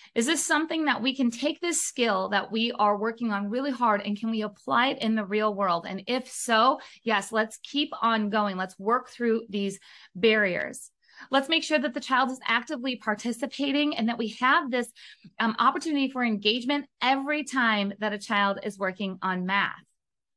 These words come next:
Math is one of the easiest things to just kind of throw our hands up and say, "Oh, no." Again, it's, it's just too hard. But there's so many different opportunities for us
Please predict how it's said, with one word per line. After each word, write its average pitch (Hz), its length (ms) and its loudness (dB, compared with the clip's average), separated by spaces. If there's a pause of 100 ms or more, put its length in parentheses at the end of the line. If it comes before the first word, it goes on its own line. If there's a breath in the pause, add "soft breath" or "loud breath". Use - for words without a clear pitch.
(300 soft breath)
Math 302 380 6
is 262 180 0
one 277 100 4
of 247 100 2
the 233 200 -2
easiest 302 420 0
things 277 300 -2
to 233 100 -4
just 220 140 -8
kind 254 200 2
of 240 100 -10
throw 269 140 6
our 277 180 8
hands 254 320 2
up 220 180 0
and 214 140 -2
say, 208 260 -2
"Oh, 262 380 4 (180)
no." 226 460 2 (760)
Again, 269 400 -2
it's, 220 200 -10
it's - 240 -4
just 330 220 -4
too 339 140 0
hard. 277 460 6 (500 soft breath)
But 285 120 4
there's 294 200 2
so 330 220 2
many 381 160 0
different 311 380 -2
opportunities 277 680 2
for 240 240 -2
us 233 220 0